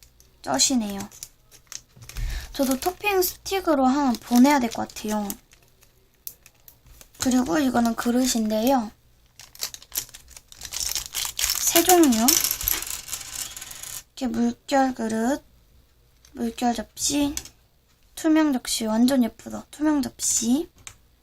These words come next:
고퀄 담도록 하겠습니다. 이거는 그라탕 같은 거. 그라탕은 아니고 좀 얕은 그라탕. 이렇게 세 가지 그릇. 저는 두 가지 담았거든요. 저는 그 대신에 이런 그릇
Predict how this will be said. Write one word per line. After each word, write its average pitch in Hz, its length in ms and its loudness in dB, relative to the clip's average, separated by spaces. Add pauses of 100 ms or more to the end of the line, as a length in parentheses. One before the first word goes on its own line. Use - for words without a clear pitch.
(280)
고퀄 269 760 8
담도록 240 520 -4
하겠습니다. 233 580 -4 (380)
이거는 226 380 2
그라탕 247 540 2
같은 214 360 -6
거. 208 160 -12
그라탕은 254 500 -2
아니고 208 400 -4
좀 220 460 -6 (720)
얕은 247 460 0
그라탕. - 460 -6 (960)
이렇게 254 60 -4
세 320 180 0
가지 330 300 2
그릇. 214 280 -6
저는 233 280 -2
두 233 180 -8
가지 254 680 0
담았거든요. 220 680 -2
저는 254 640 4 (640)
그 254 100 -8
대신에 247 340 2
이런 254 600 6
그릇 269 400 2